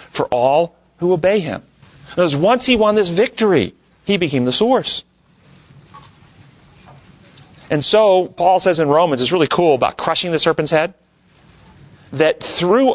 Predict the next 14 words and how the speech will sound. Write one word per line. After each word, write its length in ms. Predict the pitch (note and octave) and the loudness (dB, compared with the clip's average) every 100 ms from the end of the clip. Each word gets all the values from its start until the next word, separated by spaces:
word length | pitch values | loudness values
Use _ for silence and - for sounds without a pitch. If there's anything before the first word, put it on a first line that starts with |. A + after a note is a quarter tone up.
| - | 0
us 500 | A3 C#4 - - - | 0 0 2 -2 0
now, 440 | C3 G#2+ - - _ _ _ _ - - | -2 -2 -4 -14 _ _ _ _ -14 -6
through 320 | - B3+ C4+ | -2 0 0
us, 500 | G#3 A3 - - - _ _ _ _ - - - - - | 0 -2 -4 -6 -8 _ _ _ _ -20 -20 -20 -16 -6
Jesus 320 | D#3 F#3 F#3 | -2 -2 -2
Christ 400 | - D#3 A#2 - | -2 -2 -2 -4
crushes 500 | - F3 D#3 C3+ A#2 | -4 -2 -2 -2 -4
the 80 | A#2 | -2
serpent's 380 | - A#2+ A#2 - | -2 -2 -4 -6
head. 200 | G#2 - _ _ _ _ _ - - - - | -8 -10 _ _ _ _ _ -20 -20 -14 -8
We 100 | C#3+ | -6
crush 300 | A3+ B3+ - | -4 -2 -4
him, 140 | G#2 _ _ _ | -8 _ _ _
uh, 40 | - | -14